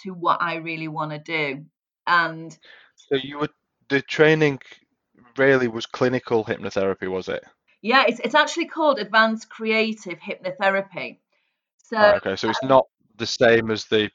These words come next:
Speaker 2: spiritual stuff that you do currently?
Speaker 1: That's separately, that, that it kinda
Speaker 2: Right.
Speaker 1: adds, do you know what? Energy is energy. It kinda all comes together, to be quite honest with you. I always say it comes together with a great big pink bow on it. The way I work,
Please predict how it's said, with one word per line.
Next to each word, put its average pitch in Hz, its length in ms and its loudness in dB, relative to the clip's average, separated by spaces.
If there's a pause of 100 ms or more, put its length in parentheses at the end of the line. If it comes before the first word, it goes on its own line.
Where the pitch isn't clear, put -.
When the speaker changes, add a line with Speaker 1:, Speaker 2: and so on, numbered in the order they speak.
(160)
Speaker 2:
spiritual 104 720 -2
stuff - 420 -10
that 90 120 -10
you 98 180 -12
do 95 260 -10 (480)
currently? 78 460 -8 (140)
Speaker 1:
That's 233 400 2
separately, 196 720 -2
that, 196 140 -2
that 233 140 -2
it 226 80 -8
kinda 330 360 0
Speaker 2:
Right. 262 140 6
Speaker 1:
adds, 247 140 -6
do 226 100 -14
you 302 100 -10
know 302 140 6
what? 254 140 2
Energy 269 280 -4
is 202 80 -10
energy. 208 420 -2
It 180 120 -8
kinda 285 260 0
all 220 260 4
comes 190 360 -12
together, 185 400 -4
to - 160 -18
be 180 60 -16
quite 175 220 -2
honest 156 240 -10
with - 120 -20
you. 165 180 -8
I 214 80 2
always 226 180 -4
say 208 180 -2
it 180 100 -6
comes 254 280 -6
together 233 340 0
with 180 140 -8
a 180 160 -4
great 196 280 -4
big 185 200 -6 (160)
pink 190 280 -12
bow 180 200 0
on 160 160 -2
it. 131 160 -4 (600)
The 226 60 -6
way 233 200 6
I 220 160 8
work, 196 500 -2